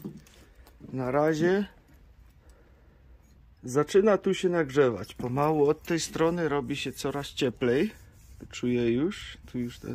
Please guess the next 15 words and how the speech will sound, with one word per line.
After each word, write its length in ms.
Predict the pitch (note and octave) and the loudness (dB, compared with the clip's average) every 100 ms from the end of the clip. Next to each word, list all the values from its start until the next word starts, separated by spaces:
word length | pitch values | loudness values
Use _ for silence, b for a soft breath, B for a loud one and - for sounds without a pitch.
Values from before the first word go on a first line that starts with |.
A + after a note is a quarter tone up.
| A2+ | -6
mocniej. 520 | A2 A2+ - B2 E3 G#3+ B B B B B | -6 -6 -4 -2 -2 -4 B B B B B
Tu 100 | - | -4
oczywiście 460 | E3 - C3 - B2+ | -4 -4 -8 -6 -6
jeszcze 220 | C3 - | -6 -8
zimne. 540 | A#2 D3+ D3 B2+ D#3 A3 B B B B B B B B B B B - - A3+ A#3+ A#3 G#3+ | -4 -2 0 0 0 -2 B B B B B B B B B B B -8 -4 0 0 0 -2
Druga 280 | F3 G#3 A3 | -2 4 4
strona 540 | G#3+ - A#3 A#3 A#3+ A3 B B B B B B B - - - | 4 2 2 4 2 0 B B B B B B B -20 -20 -12
to 100 | - | -6
samo, 400 | - B2+ A2 G#2+ | 2 2 2 -4
tu 140 | - | -10
się 160 | D3+ C#3 | -12 -10
zaczyna 420 | C3+ B2+ D3 C#3 | -10 -10 -8 -6
nagrzewać, 800 | C#3 A#2 C3+ F3+ G3+ A#3 A#3 - | -6 -8 -2 0 4 2 0 -8
reszta 480 | D#3+ D3 - - A2+ | -6 -6 -6 -6 -4
zimne. 500 | C#3+ F3 F#3+ A#3+ | -2 2 4 4